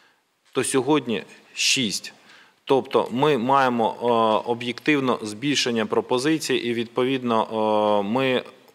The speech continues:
можемо говорити про поступове відновлення ринку праці, е, в Харківській області.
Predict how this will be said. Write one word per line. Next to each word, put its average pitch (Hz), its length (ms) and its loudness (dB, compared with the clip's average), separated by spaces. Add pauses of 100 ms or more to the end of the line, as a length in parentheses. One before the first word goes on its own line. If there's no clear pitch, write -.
можемо 113 500 -2
говорити 127 580 0
про 104 280 0
поступове 127 800 0
відновлення 117 760 0
ринку 107 320 -2
праці, 104 440 0
е, - 60 -2 (540)
в - 280 -10
Харківській 107 460 -4
області. 87 500 -4